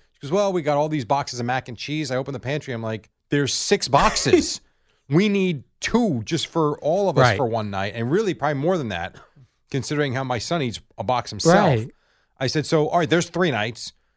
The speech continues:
Speaker 1: She goes, "Well, we can make peanut butter and jelly." I'm like, "Okay, and when the peanut butter's gone in three days, then
Speaker 2: Right.
Speaker 1: what?"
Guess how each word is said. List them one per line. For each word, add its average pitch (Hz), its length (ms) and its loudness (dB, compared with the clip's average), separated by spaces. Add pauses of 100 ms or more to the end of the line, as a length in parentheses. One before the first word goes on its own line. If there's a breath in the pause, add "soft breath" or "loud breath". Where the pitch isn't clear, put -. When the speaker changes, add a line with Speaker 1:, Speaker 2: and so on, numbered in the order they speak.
Speaker 1:
She - 120 -14
goes, 170 100 -4
"Well, 180 100 0
we 170 80 0
can 151 40 -4
make 139 140 -6
peanut 156 220 -2
butter 143 180 2
and 107 160 -4
jelly." 165 640 -2
I'm 127 60 -10
like, 139 220 -8
"Okay, 135 300 -4
and 151 80 -2
when 135 120 0
the 113 80 -2
peanut 151 280 -2
butter's 160 240 -2
gone 156 320 0
in 143 100 -4
three 160 240 -4
days, 170 300 -2
then 165 120 6
Speaker 2:
Right. 180 100 6
Speaker 1:
what?" 82 180 -2